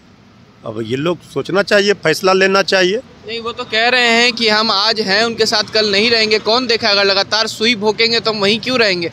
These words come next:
Speaker 2: तो आप स्वागत करेंगे उनका?
Speaker 1: भाई देखिए, जहाँ तक सवाल है कि महादलित और पिछड़ा समाज, मल्लाह समाज को अपमानित लगातार एनडीए, बीजेपी, जेडीयू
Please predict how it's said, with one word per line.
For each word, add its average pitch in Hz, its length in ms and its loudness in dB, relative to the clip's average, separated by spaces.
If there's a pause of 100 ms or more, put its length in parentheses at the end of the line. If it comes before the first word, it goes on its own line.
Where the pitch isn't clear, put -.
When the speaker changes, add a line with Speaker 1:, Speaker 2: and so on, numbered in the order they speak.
(200)
Speaker 2:
तो 190 60 -2
आप 190 100 -2
स्वागत 202 360 0
करेंगे 277 300 0
उनका? 165 300 -6 (480)
Speaker 1:
भाई 101 200 -4
देखिए, 120 400 -4 (340)
जहाँ 117 300 0 (100)
तक 151 140 -4
सवाल 127 480 0
है 139 220 2
कि 156 260 -6 (680)
महादलित 147 760 -2 (580)
और 156 260 2 (720)
पिछड़ा 160 300 0
समाज, 151 460 0
मल्लाह 151 360 0
समाज 151 500 0 (640)
को 160 60 -2 (100)
अपमानित 147 600 0 (280)
लगातार 147 720 0 (680)
एनडीए, 147 400 0
बीजेपी, 147 560 0
जेडीयू 143 400 0